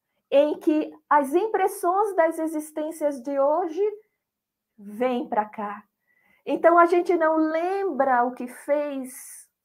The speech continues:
como fez, se a gente foi algoz ou se a gente foi vítima de uma injustiça muito grande que não conseguiu reso-, se resolver,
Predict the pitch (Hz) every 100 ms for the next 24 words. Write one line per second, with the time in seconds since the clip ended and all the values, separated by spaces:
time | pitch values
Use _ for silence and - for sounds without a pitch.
0 | _ 294 285 262 247 - - 285 285 262
1 | 262 - 269 277 277 - 269 262 240 226
2 | 233 269 254 254 262 262 285 - 269 226
3 | 220 349 359 - 233 233 220 247 254 247
4 | 247 262 254 240 240 233 226 247 247 240
5 | 226 226 233 233 220 233 233 214 208 214
6 | 233 208 214 202 202 277